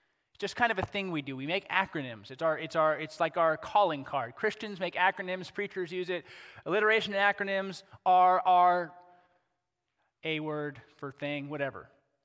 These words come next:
are our thing. So you've heard joy, J O Y, Jesus, others, yourself. Like, that's how you have joy. Jesus first, then others, and then yourself.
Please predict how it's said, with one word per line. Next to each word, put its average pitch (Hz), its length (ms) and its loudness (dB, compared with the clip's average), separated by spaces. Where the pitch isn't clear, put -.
are 165 140 4
our 156 120 2
thing. 151 220 -10
So 208 120 -2
you've 196 160 -2
heard 208 240 2
joy, 165 280 0
J 180 260 2
O 185 140 4
Y, 151 340 2
Jesus, 185 680 -8
others, 147 460 -8
yourself. 123 400 -12
Like, - 140 -16
that's 135 200 -8
how 143 100 -6
you 131 160 -12
have 127 200 -12
joy. 95 180 -18
Jesus 160 280 -8
first, 151 420 -10
then 214 140 -6
others, 139 380 -6
and 139 100 -10
then 127 80 -10
yourself. 123 340 -14